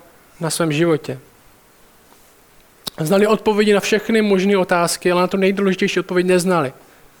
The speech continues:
Kdo je Ježíš? A ty můžeš studovat celý svůj život všechny možné blbosti a znát odpovědi na všechny možné kravinky. Být nejlepší v mládeži a nejlepší jinak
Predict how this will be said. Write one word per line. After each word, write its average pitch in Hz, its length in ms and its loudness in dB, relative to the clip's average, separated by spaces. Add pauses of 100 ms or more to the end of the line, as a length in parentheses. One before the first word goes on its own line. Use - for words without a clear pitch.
(2000)
Kdo 151 220 -2
je 180 60 4
Ježíš? 190 480 -2 (1080)
A 151 60 -10
ty 226 120 0
můžeš 254 200 2
studovat 226 380 2
celý 214 200 2
svůj 220 180 -2
život 202 140 -2
všechny 208 280 -2
možné 214 220 0
blbosti 190 580 0
a 185 80 4
znát 190 140 0
odpovědi 196 360 0
na 190 80 2
všechny 190 280 -2
možné 196 240 0
kravinky. 175 580 0 (4000)
Být 170 120 0
nejlepší 214 400 2
v 214 40 2
mládeži 190 680 2
a 165 80 2
nejlepší 196 560 -2
jinak 165 240 0